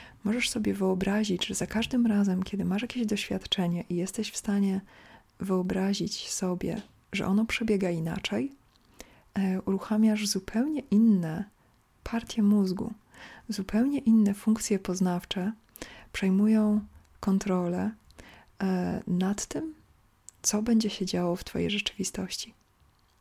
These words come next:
Więc zmienianie elementów, e, w swoich własnych wspomnieniach jest świetnym, e, świetnym ćwiczeniem, e, na rozwijanie wyobraźni.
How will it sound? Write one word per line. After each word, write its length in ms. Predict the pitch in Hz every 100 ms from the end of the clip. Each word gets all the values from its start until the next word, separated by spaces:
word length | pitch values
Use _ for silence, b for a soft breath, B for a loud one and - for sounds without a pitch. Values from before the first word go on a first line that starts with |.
| _ _ B B B B B 196
Więc 420 | 196 190 190 -
zmienianie 580 | - 185 185 202 269 -
elementów, 800 | 196 190 202 202 202 180 - - -
e, 300 | 185 - -
w 100 | -
swoich 540 | - - 180 214 220 -
własnych 400 | 196 208 214 208
wspomnieniach 800 | - 208 180 175 175 180 226 - B B B
jest 480 | 214 190 190 - - B B B
świetnym, 880 | - - 208 208 214 254 247 262 262 _ _ - -
e, 680 | 196 190 185 170 175 - - - _ _
świetnym 420 | - - 226 254
ćwiczeniem, 720 | 240 - - 196 202 196 208 - _ _
e, 320 | 196 185 185 - 190
na 300 | 185 190 202
rozwijanie 560 | 196 - 180 175 180
wyobraźni. 800 | 185 185 180 185 180 185 202 202